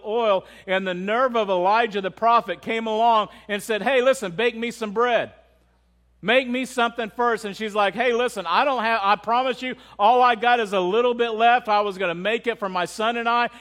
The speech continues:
and then we're gonna die." And he says, "What? Make me something first."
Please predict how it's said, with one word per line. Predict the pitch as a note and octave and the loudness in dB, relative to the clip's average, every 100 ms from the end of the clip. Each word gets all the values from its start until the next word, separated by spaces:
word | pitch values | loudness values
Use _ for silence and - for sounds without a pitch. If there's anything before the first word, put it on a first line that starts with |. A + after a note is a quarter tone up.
| - | -8
and | G3 G3+ | -6 -4
then | G#3 | -2
we're | G#3 G#3 | -2 -2
gonna | G#3 G#3 | -4 0
die." | A3 F#3+ A2+ - _ _ | 4 4 2 -6 _ _
And | F3 F#3+ | -4 -2
he | A3 | -2
says, | - G#3 G3 | -2 -4 2
"What? | G#3 C3 B2+ | 4 2 -2
Make | E3+ A3+ A3+ | 0 0 0
me | G3 G#3+ | -6 -4
something | G#3 G#3+ F#3 - F3+ | -4 -4 -4 -4 -8
first." | - G3 E3+ G2+ - - | -2 2 2 0 -10 -20